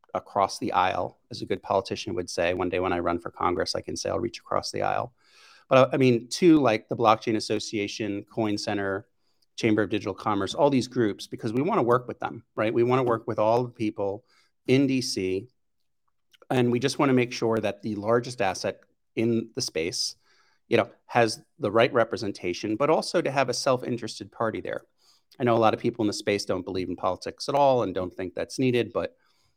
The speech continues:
my, my story is an interesting one. You know, I, this is, I've been on your show before, but, I mean, I came from the F D I C. So I was a regulator during the financial crisis. And, you know, I dealt in capital markets with the Lehman Brothers failure, with A I G. I saw all of the failures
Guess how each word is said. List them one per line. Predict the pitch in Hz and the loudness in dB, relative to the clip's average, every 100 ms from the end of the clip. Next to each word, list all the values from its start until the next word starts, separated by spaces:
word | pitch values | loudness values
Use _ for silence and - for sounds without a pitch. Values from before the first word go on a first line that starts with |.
| _ _ _ - | _ _ _ -2
my, | 135 | 0
my | 143 160 | 2 2
story | - 147 | 4 4
is | 123 | 4
an | 120 | 0
interesting | 120 107 117 104 | -2 -4 -4 -2
one. | 101 | -2
You | 101 | -2
know, | 98 | -4
I, | 95 - | -6 -8
this | 104 - | -6 -6
is, | 90 - - | -4 -6 -6
I've | - | -4
been | 117 | -4
on | |
your | 98 | -4
show | 101 107 | -2 -4
before, | 98 - 151 113 | -4 0 2 4
but, | 104 104 | 2 0
I | |
mean, | 113 | 0
I | 117 | 0
came | 127 127 110 | -2 0 0
from | 110 107 98 95 - _ _ | 0 -2 -2 -6 -12 _ _
the | - | -2
F | 113 - | -2 0
D | 101 | -2
I | |
C. | 92 - 95 87 - | -2 -4 -4 -6 -10
So | - | -2
I | 123 | 0
was | 117 | 0
a | 110 | 0
regulator | 110 113 110 113 | 0 2 0 0
during | 104 101 | -2 -2
the | 98 | -4
financial | - 104 104 - | -4 -4 -4 -6
crisis. | 117 123 123 151 - - - - - _ - | -2 -2 0 -4 -6 -10 -14 -20 -20 _ -2
And, | 110 104 101 98 - - | 0 2 0 -2 -6 -2
you | 113 | 2
know, | 104 | 2
I | - 104 | 2 0
dealt | 107 104 - | 0 0 -2
in | 120 | -6
capital | - 107 98 | -2 -2 -2
markets | 101 127 131 123 - | 0 0 2 -2 -2
with | 85 - | -10 -6
the | |
Lehman | 101 127 127 | 2 4 4
Brothers | 117 113 110 | 4 0 -2
failure, | - 113 117 104 | 0 0 0 -2
with | 95 | -4
A | 101 101 | -2 -2
I | 98 | -2
G. | 85 104 101 | -2 -4 -2
I | |
saw | 95 - 107 | -2 0 2
all | 113 127 | 4 4
of | 113 | 2
the | 104 | -2
failures | 95 98 92 85 82 - | -2 0 0 -2 -6 -10